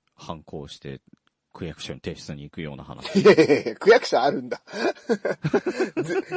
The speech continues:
Speaker 2: 善悪なかったのに区役所はあるんだ。
Speaker 1: 区役所はある。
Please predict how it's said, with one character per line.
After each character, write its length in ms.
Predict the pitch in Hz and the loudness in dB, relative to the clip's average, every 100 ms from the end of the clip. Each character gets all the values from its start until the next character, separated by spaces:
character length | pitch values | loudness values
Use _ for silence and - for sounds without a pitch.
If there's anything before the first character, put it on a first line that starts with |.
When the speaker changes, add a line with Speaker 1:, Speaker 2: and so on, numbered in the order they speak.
| 311 | -2
Speaker 2:
善 340 | 185 285 320 | 4 6 8
悪 220 | 226 185 | 6 6
な 120 | 190 | 6
か 120 | 190 196 | 8 8
っ 80 | |
た 140 | - 156 | 8 2
の 100 | 139 | 4
に 100 | 139 | 0
区 140 | - | 8
役 160 | 196 233 | 8 8
所 160 | - 185 | 6 6
は 140 | 123 | 6
あ 60 | 135 | 4
る 120 | 127 | 2
ん 40 | |
だ。 100 | 120 | 0
Speaker 1:
区 40 | 170 | 0
役 160 | 196 | 0
所 120 | 214 | -2
は 180 | 226 - | 0 4
あ 140 | 302 349 | 4 6
る。 180 | - 392 | 8 8